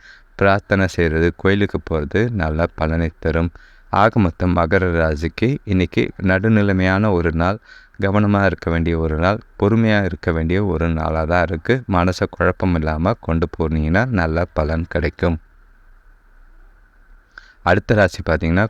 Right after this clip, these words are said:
கும்பராசி. இன்னைக்கு வந்து உங்க உடம்புல ஆரோ-, ஆரோக்கியத்துல சோர்வும் சுறுசுறுப்பு இல்லாத போரா இருக்கிற மாதிரி இருக்கு. எந்த ஒரு வேலையிலையும்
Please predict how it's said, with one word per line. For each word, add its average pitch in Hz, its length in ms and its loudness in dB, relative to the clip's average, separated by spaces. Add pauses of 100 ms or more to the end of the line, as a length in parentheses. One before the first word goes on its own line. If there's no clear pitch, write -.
கும்பராசி. 78 580 0 (360)
இன்னைக்கு 135 380 2
வந்து 87 420 0
உங்க 95 180 0
உடம்புல 92 920 0 (180)
ஆரோ-, 90 300 2 (140)
ஆரோக்கியத்துல 90 720 0
சோர்வும் 104 600 2
சுறுசுறுப்பு 95 640 -2
இல்லாத 85 340 0 (100)
போரா 90 400 2
இருக்கிற 80 340 -4
மாதிரி 82 360 -2
இருக்கு. 85 400 -2 (400)
எந்த 107 320 2
ஒரு 95 240 2
வேலையிலையும் 90 600 2